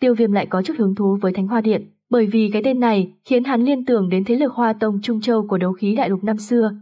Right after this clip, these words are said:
cũng là một thế lực có danh từ là Hoa. Điều này khiến sắc mặt Tiêu Viêm trở nên cổ quái, hắn nhớ rõ ràng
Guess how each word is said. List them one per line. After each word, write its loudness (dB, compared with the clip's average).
cũng -4
là 0
một 0
thế 0
lực -2
có 0
danh -2
từ 0
là -2
Hoa. -2
Điều 2
này 2
khiến 0
sắc -4
mặt 0
Tiêu 0
Viêm 0
trở 0
nên 0
cổ 0
quái, -2
hắn -2
nhớ 2
rõ 0
ràng 0